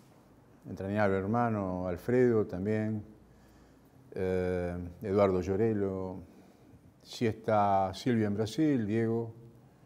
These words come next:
eh, de tal modo que yo creo que lo que tengo que explicar, y no es una promoción de mercado, está acá.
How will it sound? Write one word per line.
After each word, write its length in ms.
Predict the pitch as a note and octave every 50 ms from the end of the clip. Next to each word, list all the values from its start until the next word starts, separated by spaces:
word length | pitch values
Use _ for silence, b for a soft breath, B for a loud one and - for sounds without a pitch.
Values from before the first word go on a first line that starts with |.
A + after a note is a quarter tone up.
| b b b b b b b b b b b b - - - - - -
eh, 560 | - G2 F#2+ F#2+ F#2+ F#2 F#2 F2+ F2+ F2+ F2 F2+ F#2 - - - - - - - - - - - - - - - b b b b b b b b - - -
de 100 | - G2+
tal 180 | F#2 A2+ G#2+ G#2+
modo 400 | G#2+ A2 A2 G#2+ G#2 G2+ F#2+ -
que 580 | - - G2 F#2+ F#2+ F#2+ F#2 F#2 F#2 F#2 F2+ F#2 F#2 F#2 - - - - - - - - - - - b b b b b b b b b b b b b b _ _ _ _ _ _ _ - _ _ - _ _ _ _ _ _ _ _ _ _ _ _ _ _ _ _ _ _ - - _ -
yo 200 | C#3+ B2 D#3+ F3
creo 220 | F#3 G#3 G#3 F#3+
que 160 | - - E3+
lo 160 | D3+ D3 C3+ -
que 140 | - C3
tengo 260 | A#2 - G3 G#3 F#3 D#3
que 80 | C3+
explicar, 720 | B2 G#2+ - - G#2 G#2+ E2+ - - D#3 D#3+ D3 A#2+ - - - - - - -
y 80 | A2 A2+
no 200 | A#2 B2+ C3 C#3+
es 140 | E3 D#3 -
una 240 | D3+ C#3 B2 A2 G2
promoción 580 | G#2 G2+ G2 F#2+ G2 F#2+ - - - B2+ A#2+ A2
de 100 | G#2 F#2+
mercado, 680 | F#2+ F#2 E2+ - - - B2 G#2+ F2+ E2+ E2+ F2 E2+ E2+ - - - - - -
está 240 | - - - - A#3+
acá. 280 | G#3+ - G#2 F2 E2